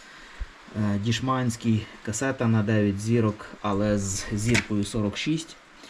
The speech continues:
а тут максимальна тридцять шість, плюс ланцюг, ну це десь обійдеться півтори тисячі гривень, такий апгрейд, щоб можна було у горби нормально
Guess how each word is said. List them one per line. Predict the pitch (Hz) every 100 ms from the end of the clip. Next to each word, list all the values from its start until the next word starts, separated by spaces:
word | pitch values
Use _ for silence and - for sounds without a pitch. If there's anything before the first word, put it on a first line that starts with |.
| - - -
а |
тут | 113 113 110
максимальна | 101 - 107 104 101
тридцять | 98 104 98 101
шість, | - 107 - - - - - - -
плюс | 120 113
ланцюг, | 113 104 101 175 185
ну | 117 117
це | 120
десь | 107 - - - 113 135 131 139
обійдеться | 135 131 139 131 - 127 113 - - - - - - -
півтори | 110 120 117
тисячі | 117 113 113 -
гривень, | 117 120 107 101 -
такий | - 107
апгрейд, | 104 101 - 117 101 -
щоб | 104 113
можна | 107 107 107
було | 107
у | 104
горби | 110 110 110
нормально | 98 101 101